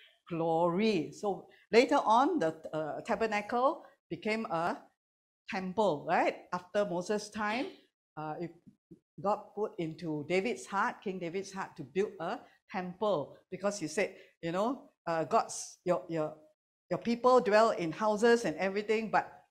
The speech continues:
Lord, you have no place to stay. So I want to build you a house to stay."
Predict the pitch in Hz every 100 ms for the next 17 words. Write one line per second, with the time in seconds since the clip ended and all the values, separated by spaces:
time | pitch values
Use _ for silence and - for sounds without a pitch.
0 | _ - 185 247 - 208 247 185 185 208
1 | 208 202 196 - - 160 - - 180 160
2 | 143 - _ _ _ _ - 208 208 208
3 | - - 170 165 185 175 - 196 196 180
4 | 190 190 - _ _ _ - 220 156 151
5 | 131 - - _ _ _ _ _ - 143
6 | - 175 156 147